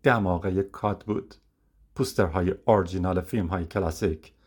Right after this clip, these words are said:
عکس‌های او با بهترین‌های هالیوود و اتاق کار با مدل واقعی ای تی که در فیلم استفاده کرده بود. به همراه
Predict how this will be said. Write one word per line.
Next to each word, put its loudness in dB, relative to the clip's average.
عکس‌های 2
او 2
با 4
بهترین‌های -2
هالیوود -2
و 2
اتاق 0
کار 2
با 4
مدل 0
واقعی -2
ای -6
تی -10
که -2
در 0
فیلم -4
استفاده -4
کرده -10
بود. -16
به 6
همراه 0